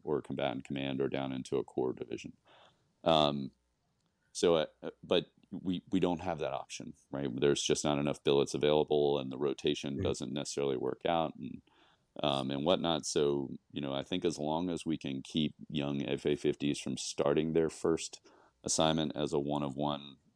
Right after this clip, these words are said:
Speaker 1: um, then they're gonna be okay.
Speaker 2: Yeah, I don't think there's an actual, you know, right answer here. Um, I think it just goes back to, you know, are you,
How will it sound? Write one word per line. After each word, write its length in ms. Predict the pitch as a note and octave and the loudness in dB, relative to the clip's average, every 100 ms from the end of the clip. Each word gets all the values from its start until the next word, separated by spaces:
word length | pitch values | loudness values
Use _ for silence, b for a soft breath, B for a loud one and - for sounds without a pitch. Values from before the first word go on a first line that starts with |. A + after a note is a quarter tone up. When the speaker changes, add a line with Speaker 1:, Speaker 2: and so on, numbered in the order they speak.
| - | -6
Speaker 1:
um, 440 | C#2+ C2+ B1+ C2 | -2 -2 -2 -4
then 140 | C2 C#2+ | -2 -2
they're 120 | C#2 | 0
gonna 180 | C#2 C2 | 0 -2
be 200 | A#1 A#1+ | -2 -2
okay. 280 | - - - - _ _ _ _ _ _ _ _ _ _ _ _ _ _ _ _ _ _ _ _ _ _ _ _ _ _ _ _ _ _ _ - | -2 -2 -4 -6 _ _ _ _ _ _ _ _ _ _ _ _ _ _ _ _ _ _ _ _ _ _ _ _ _ _ _ _ _ _ _ 4
Speaker 2:
Yeah, 180 | C3 | 10
I 40 | C3+ | 12
don't 160 | C#3+ | 12
think 180 | C#3+ C#3+ | 10 10
there's 220 | C3+ A#2+ | 10 10
an 80 | G#2+ | 8
actual, 580 | A#2+ - A#2+ A2+ G#2+ G2 - | 4 6 6 8 6 2 -6
you 60 | A2+ | 0
know, 100 | A2 | 4
right 260 | G#2 A2 A2 | 6 8 8
answer 380 | A2+ A2 A2+ | 6 4 0
here. 440 | G#2+ A2+ A2+ A2+ G2 _ _ _ _ _ _ - - | 2 6 6 6 2 _ _ _ _ _ _ -14 -2
Um, 300 | G2+ G#2+ G2 | 4 4 4
I 80 | A2 | 0
think 220 | A2 G2+ | 0 -2
it 60 | |
just 160 | G#2 G2+ | -2 0
goes 200 | G#2+ G2+ | 2 2
back 300 | G2 G#2+ G#2 | 4 4 4
to, 320 | - G#2 G2+ B B B B B B B B B _ _ - - B B B | 0 2 2 B B B B B B B B B _ _ -14 -6 B B B
you 120 | A2+ | 4
know, 120 | A2 | 6
are 120 | F#2+ A2+ | 8 8
you, 160 | G#2 | 6